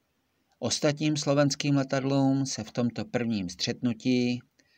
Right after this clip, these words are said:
podařilo zlikvidovat několik maďarských automobilů a poškodit těla. Poslední operační let prvního dne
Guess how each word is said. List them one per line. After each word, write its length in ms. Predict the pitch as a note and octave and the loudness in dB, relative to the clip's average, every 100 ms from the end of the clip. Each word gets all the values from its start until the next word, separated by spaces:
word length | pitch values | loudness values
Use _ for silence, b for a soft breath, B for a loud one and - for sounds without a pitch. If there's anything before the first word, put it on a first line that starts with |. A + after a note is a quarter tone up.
| b b - | b b -2
podařilo 520 | A#2 C3 B2+ B2+ B2 | 2 2 2 2 0
zlikvidovat 600 | G#2+ A2 A#2+ A#2+ A#2+ A2+ | 0 -2 2 4 2 2
několik 380 | A2+ A2 A#2 - | -2 0 -2 0
maďarských 640 | G#2+ A2+ A2 - F2+ - | 0 2 0 -2 -8 -4
automobilů 960 | G2 G2+ A#2 A#2 A2+ A2 A2+ A2 A2 - | -4 -2 -2 0 0 0 0 -2 -4 -6
a 80 | - | -10
poškodit 560 | - F#2+ - F#2+ G#2 - | -10 -10 -6 -4 -4 -4
těla. 360 | F#2+ D#2 D2+ - _ _ _ _ _ _ _ _ _ _ _ | -2 -2 -6 -18 _ _ _ _ _ _ _ _ _ _ _
Poslední 560 | - C3 - E3 D3+ C3 | -6 -4 0 0 4 2
operační 640 | - B2+ A#2+ A2+ - A#2 | 2 2 2 0 -2 0
let 220 | A2 A2 - | 0 -2 -4
prvního 500 | A2+ B2 C3+ B2 G#2+ | -4 2 2 2 0
dne 540 | A2 A#2+ G#2+ E2+ - | -2 -2 -2 -6 -12